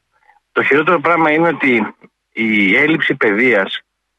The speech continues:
και γι' αυτό υπάρχει και ο φανατισμός, γι' αυτό υπάρχει και το,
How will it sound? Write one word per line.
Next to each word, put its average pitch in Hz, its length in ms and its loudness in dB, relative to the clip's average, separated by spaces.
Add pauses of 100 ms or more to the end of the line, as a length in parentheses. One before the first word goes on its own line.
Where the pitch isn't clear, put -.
(340)
και 98 460 0
γι' - 180 -4
αυτό 123 240 0
υπάρχει 127 360 -2
και - 60 -2
ο 127 40 -2
φανατισμός, 110 680 0
γι' 127 80 0
αυτό 117 200 -2
υπάρχει 117 400 -2
και 123 160 -4
το, 92 400 0